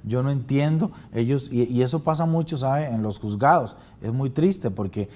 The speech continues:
llegan y les dan es-, esa caterva de, de, de léxico jurídico y ellos no entienden ni siquiera qué está pasando. Ellos dicen, necesitamos adquirir ese léxico de alguna manera y eso ya no se puede hacer por equivalencias,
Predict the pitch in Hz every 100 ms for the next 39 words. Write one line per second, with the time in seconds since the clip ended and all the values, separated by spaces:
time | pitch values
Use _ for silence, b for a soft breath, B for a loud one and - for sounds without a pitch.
0 | B - 117 139 139 180 123 120 117 101
1 | 127 156 127 123 120 123 120 120 147 135
2 | 117 - B B - 107 90 127 147 160
3 | 147 117 101 95 101 95 110 117 127 -
4 | 147 127 113 107 120 143 151 151 151 B
5 | B 117 123 147 147 147 135 147 165 131
6 | 104 104 120 131 131 - 113 104 98 135
7 | 117 95 B B - 113 120 120 110 107
8 | 104 98 104 98 120 151 165 139 120 123
9 | 139 135 143 117 120 117 120 - 127 B
10 | B 104 107 101 117 127 127 120 117 120
11 | B B 123 127 113 131 117 120 117 107
12 | 104 104 104 110 107 - 92 90 113 127
13 | 131 143